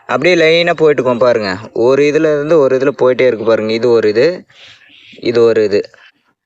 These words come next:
அது மாதிரி போயிட்டே இருக்கும். இந்த கிழங்கு ஒரு கிழங்குலேருந்து ஃபார்ம் ஆகும், நிறைய உருவாகும் பாருங்க. இங்க ஒண்ணு உருவாகுது பாத்தீங்களா? இந்த மாதிரி, இந்த மாதிரி லைனா போயிட்டே இருக்கும். இதுல வந்து ஒரே ஒரு கிழங்கு தான்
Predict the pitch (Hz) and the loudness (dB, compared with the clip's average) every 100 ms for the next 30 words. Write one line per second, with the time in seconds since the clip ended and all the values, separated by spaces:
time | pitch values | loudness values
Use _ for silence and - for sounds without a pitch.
0 | _ _ _ _ _ _ _ _ _ _ | _ _ _ _ _ _ _ _ _ _
1 | _ _ _ _ _ _ _ _ _ _ | _ _ _ _ _ _ _ _ _ _
2 | _ _ _ - - 123 143 160 151 151 | _ _ _ -20 -10 -4 -2 0 2 2
3 | 147 135 123 170 170 139 147 147 165 165 | 2 0 0 -2 0 -2 0 0 0 0
4 | 135 123 131 117 143 147 170 165 160 165 | 0 2 -2 0 0 0 0 0 0 0
5 | 185 180 151 143 143 135 117 113 117 127 | -2 0 -2 0 0 0 0 -2 0 0
6 | 147 156 160 165 175 147 127 127 117 113 | 0 0 -2 0 2 2 2 2 0 -2
7 | 104 117 110 95 92 - - - - 135 | 0 0 0 -4 -8 -14 -20 -20 -10 -4
8 | 131 131 117 110 113 104 101 113 110 107 | 0 0 0 0 0 0 -2 0 -2 -2
9 | 110 135 117 127 127 139 156 160 _ - | -2 -2 -2 -4 -2 -2 -2 -8 _ -20
10 | - - 139 160 170 196 165 160 165 170 | -20 -8 -2 0 2 2 2 2 0 0
11 | 156 156 139 143 123 117 117 127 131 139 | 2 2 4 2 2 0 0 0 0 0
12 | 175 156 147 170 156 127 - 135 135 143 | 2 2 4 4 2 -2 -4 0 0 0
13 | 135 117 | -2 -4